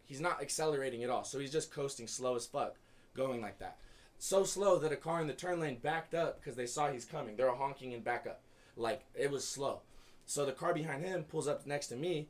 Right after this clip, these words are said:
and he's on the phone with the cops. And I was, he's like, "What's going on?" I was like, "I think he's having a seizure."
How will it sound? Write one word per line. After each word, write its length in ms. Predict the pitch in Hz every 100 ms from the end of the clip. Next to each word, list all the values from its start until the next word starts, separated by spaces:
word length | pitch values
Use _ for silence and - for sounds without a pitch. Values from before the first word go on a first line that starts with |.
| - -
and 100 | 117
he's 140 | 156 151
on 80 |
the 60 | 135
phone 200 | 131 123
with 100 | 101
the 60 | 98
cops. 460 | 156 156 - - - - - - -
And 460 | 143 143 135 120 - -
I 100 | 139
was, 120 | 131 131 127
he's 200 | 135 135
like, 120 | 127
"What's 160 | 151 -
going 240 | 165 135
on?" 160 | 156 123
I 60 |
was 80 | 123
like, 100 | 117
"I 60 | 120
think 200 | 185 185
he's 140 | 196
having 240 | 175 151
a 60 | 117
seizure." 480 | - 175 135 98